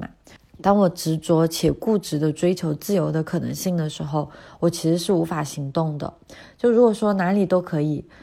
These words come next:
也几乎说明了哪里都不太行。可是当我做出了决定，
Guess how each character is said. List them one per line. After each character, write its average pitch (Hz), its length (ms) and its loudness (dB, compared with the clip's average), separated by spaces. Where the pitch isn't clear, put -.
也 165 120 4
几 180 160 0
乎 208 160 0
说 202 180 0
明 175 160 0
了 151 300 -2
哪 151 160 -2
里 165 140 0
都 160 160 2
不 151 100 -8
太 170 220 -2
行。 151 340 -6
可 - 140 -6
是 226 260 2
当 247 160 2
我 214 140 4
做 233 240 2
出 214 160 -2
了 175 160 4
决 156 240 -2
定， 156 240 -2